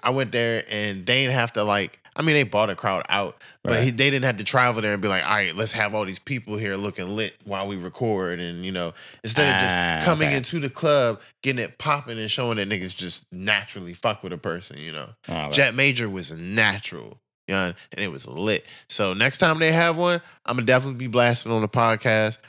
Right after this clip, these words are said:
Speaker 1: We might even, you know, have to bring, bring 'em on the, uh, back on the show and shit. Uh, but y'all gotta go to the next one. This one was actually lit, and it ain't even like I gotta lie or even try to, like, hype it.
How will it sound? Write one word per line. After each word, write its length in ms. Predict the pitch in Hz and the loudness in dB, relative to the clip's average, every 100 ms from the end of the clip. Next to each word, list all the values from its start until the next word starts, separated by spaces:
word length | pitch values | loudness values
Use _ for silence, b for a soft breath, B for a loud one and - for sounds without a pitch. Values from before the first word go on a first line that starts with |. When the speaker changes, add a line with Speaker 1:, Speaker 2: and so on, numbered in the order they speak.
| _ | _
Speaker 1:
We 60 | 120 | 2
might 180 | 123 113 | 2 2
even, 240 | 107 110 | 0 -2
you 100 | 117 | 0
know, 80 | 110 | 2
have 120 | 113 104 | 2 -2
to 40 | |
bring, 520 | 90 110 110 107 76 | -2 -2 -2 -8 -6
bring 140 | 82 107 | -4 -2
'em 120 | 107 | 0
on 220 | 107 107 | 0 0
the, 140 | 104 | 0
uh, 220 | 73 101 101 | 0 0 0
back 220 | 98 104 | 0 0
on 120 | 107 | -4
the 60 | 101 | -4
show 280 | - 107 | -2 -2
and 100 | 104 | -2
shit. 320 | 104 - 101 - _ B B - | -4 -4 -6 -8 _ B B -2
Uh, 440 | 104 104 101 98 104 _ _ _ _ _ _ _ - - _ _ | 2 4 2 0 -6 _ _ _ _ _ _ _ -20 -20 _ _
but 160 | - 95 | -4 -4
y'all 500 | 90 87 98 107 131 | -4 -10 -4 0 2
gotta 220 | 147 117 | 2 2
go 120 | 117 | 2
to 100 | 127 | 2
the 60 | 104 | 4
next 280 | 107 113 - | 2 2 -2
one. 320 | 85 82 87 _ _ - | -8 -8 -12 _ _ 0
This 280 | 127 147 | 0 0
one 240 | 123 104 90 | 0 0 0
was 180 | 87 82 | 0 -2
actually 460 | 62 104 110 117 | 0 0 -2 -6
lit, 240 | 107 107 - B B | -2 -2 -4 B B
and 300 | - 95 92 B B - | -4 -2 -2 B B -4
it 100 | 110 | 0
ain't 160 | 123 | 2
even 180 | 131 131 | 0 2
like 180 | 131 120 | 2 2
I 80 | 131 | 2
gotta 280 | 131 135 135 | 2 2 4
lie 340 | 139 160 - B B - | 4 4 0 B B -4
or 180 | 110 | 0
even 240 | 113 110 107 | 2 0 0
try 240 | 135 113 | 2 2
to, 80 | 113 | 4
like, 220 | 110 110 | 2 2
hype 280 | 123 127 147 | 0 -2 -2
it. 140 | 73 | -12